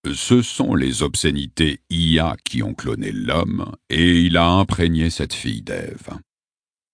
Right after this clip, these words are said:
De Soya hoche lentement la tête. En ce qui le concerne, le cardinal pourrait aussi bien parler de griffons et de licornes que de cybrides et d'androïdes.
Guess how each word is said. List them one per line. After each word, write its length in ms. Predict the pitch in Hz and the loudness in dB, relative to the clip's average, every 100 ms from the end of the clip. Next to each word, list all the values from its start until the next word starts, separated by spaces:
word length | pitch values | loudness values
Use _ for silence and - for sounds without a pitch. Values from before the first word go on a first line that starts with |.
| _ _ _ _ _ _ _ _ - | _ _ _ _ _ _ _ _ 2
De 140 | 120 | 2
Soya 560 | 123 - 117 110 131 127 | 2 0 0 0 -2 -4
hoche 340 | - 101 - - | 2 2 2 0
lentement 420 | 87 87 - 85 | 0 0 -2 0
la 140 | 73 | 0
tête. 500 | - - - - - _ _ _ _ _ _ _ - | -4 -10 -12 -20 -20 _ _ _ _ _ _ _ 0
En 100 | 98 | 2
ce 100 | 101 | 2
qui 160 | 131 165 | 2 0
le 100 | 147 | 0
concerne, 600 | 139 131 151 165 160 147 - | 0 -2 -2 -2 -4 -6 0
le 220 | 85 95 | 2 4
cardinal 580 | 110 90 80 76 95 104 | 2 -2 -2 0 0 0
pourrait 360 | 85 71 69 - | -2 -2 -2 2
aussi 300 | 110 - 95 | 0 2 0
bien 200 | 92 85 | 0 0
parler 400 | 80 71 85 95 | 0 0 0 0
de 160 | 76 | 0
griffons 720 | 71 90 85 90 - 107 110 - | 0 0 0 -2 -4 -2 -2 -2
et 100 | 76 | -2
de 120 | 71 | -2
licornes 720 | 67 85 78 113 123 135 120 | 0 -2 0 0 0 0 -2
que 160 | - 87 | 0 0
de 200 | 80 87 | 2 2
cybrides 720 | - - 104 85 110 127 113 - | 0 -4 0 2 0 -2 -6 -2
et 120 | 92 90 | 2 4
d'androïdes. 720 | 92 85 76 67 62 104 | 4 4 -2 -4 -8 -10